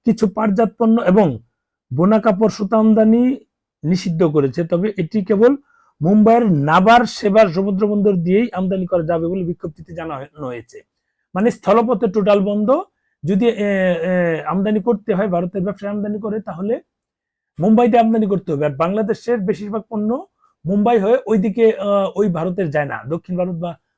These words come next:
উত-, আহ, আহ, পশ্চিম ভারতের ওদিক দিয়ে যায় না। মূলত ইউজি হয় আমাদের এই বেল্টে, বিশেষ করে ওয়েস্ট বেঙ্গল, ত্রিপুরা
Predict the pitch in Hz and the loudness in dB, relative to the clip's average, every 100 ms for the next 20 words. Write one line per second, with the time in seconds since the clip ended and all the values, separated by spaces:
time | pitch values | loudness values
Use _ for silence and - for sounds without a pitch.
0 | - 185 185 196 180 175 165 160 165 160 | -8 -8 -6 -6 -2 -2 -4 -8 -12 -12
1 | 151 196 208 170 165 185 180 - 175 160 | -8 -8 -4 -2 -2 -4 -10 -8 -6 -4
2 | 151 170 143 143 131 113 - _ _ _ | -4 -6 -6 -6 -8 -10 -14 _ _ _
3 | _ _ _ _ _ - 196 226 247 247 | _ _ _ _ _ -4 0 2 2 0
4 | 190 214 208 220 277 254 185 202 208 277 | 2 2 2 0 -2 -4 -2 0 0 -2
5 | 320 _ _ 208 226 160 147 107 104 101 | -4 _ _ 2 2 4 2 0 -10 -16
6 | - _ _ 139 147 165 180 220 233 254 | -20 _ _ -8 -6 -6 -6 -2 -2 -4
7 | - 185 190 190 185 196 180 208 185 202 | -4 -4 -2 -2 -4 -4 -6 -8 -6 -6
8 | 190 185 | -6 -8